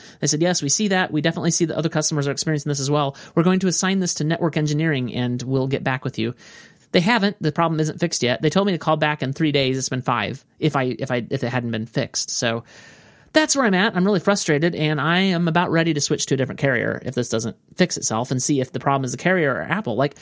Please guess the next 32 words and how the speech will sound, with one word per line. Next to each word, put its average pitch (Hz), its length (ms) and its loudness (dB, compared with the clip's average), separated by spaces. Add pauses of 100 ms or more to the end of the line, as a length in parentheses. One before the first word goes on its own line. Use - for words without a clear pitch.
(260)
I 214 140 4
know 196 520 4
going 170 260 0
to 160 60 -2
Apple, 170 260 -2
they're 139 120 2
gonna 143 120 0
say, 139 240 0
"Oh, 127 240 0
everything's 127 380 -2
fine. 151 300 0
It's 127 140 -4
your 117 80 -6
carrier." 117 440 -2 (100)
<laughs> - 0 - (460)
Like, - 220 0 (280)
I 202 120 8
just 202 140 4
know 196 140 6
that's 202 180 0
what 170 40 -8
they're 175 80 2
gonna 170 120 2
say. 180 220 2
So 160 80 -2
I 170 60 0
know 196 160 4
I'm 214 100 2
gonna 190 140 2
get 165 120 2
the 151 60 0
runaround. 139 500 -2